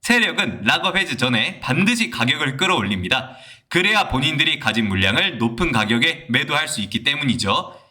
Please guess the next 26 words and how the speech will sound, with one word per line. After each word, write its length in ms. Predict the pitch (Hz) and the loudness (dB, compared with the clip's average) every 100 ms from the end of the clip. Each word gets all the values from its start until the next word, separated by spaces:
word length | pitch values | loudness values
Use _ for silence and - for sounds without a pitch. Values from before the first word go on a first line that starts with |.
| _ | _
이게 300 | 143 165 214 | 0 2 2
최소 320 | - 247 247 | 2 2 2
몇 180 | - - | 0 0
퍼센트다? 640 | 190 185 131 185 233 - - - _ | 0 0 0 0 0 -4 -16 -20 _
최소 420 | - 262 269 226 165 | 0 2 2 2 2
오백 240 | 196 190 | 2 0
퍼센트에서 840 | 185 165 127 120 101 190 226 - - | -2 0 0 0 2 0 0 -4 -2
천 200 | 277 277 | 0 2
퍼센트라는 680 | 277 247 226 220 170 139 | 2 2 2 2 2 0
거죠. 420 | 92 120 139 - - - _ - | -2 0 -2 -4 -16 -20 _ 0
그럼 260 | 208 214 | 0 2
우리는 240 | 170 196 156 | 2 4 2
어떻게 400 | - 220 220 190 | 2 0 0 0
해야 220 | 202 190 | 2 2
할까요? 600 | 190 185 170 185 - - _ - | 0 0 0 0 -4 -14 _ -4
세력이 460 | - 220 220 165 | 0 0 2 0
가격을 440 | 113 117 151 139 131 | 0 2 2 0 0
끌어올릴 460 | 185 170 107 107 | 0 2 2 2
때 300 | 131 214 - - _ | 0 0 -4 -16 _
같이 340 | 175 190 - | 0 0 0
매수해서 760 | 165 147 165 165 143 147 110 - | 2 0 2 0 2 0 -2 0
올라가는 560 | 117 143 170 165 139 120 | 2 4 2 0 -2 -2
구간을 640 | 110 113 135 143 202 208 | 0 2 2 0 -2 -4
함께 360 | - 240 247 262 | 0 2 2 2
먹으면 420 | 240 151 139 131 | 0 0 0 0
됩니다. 460 | 104 98 92 85 | -2 -2 -2 -4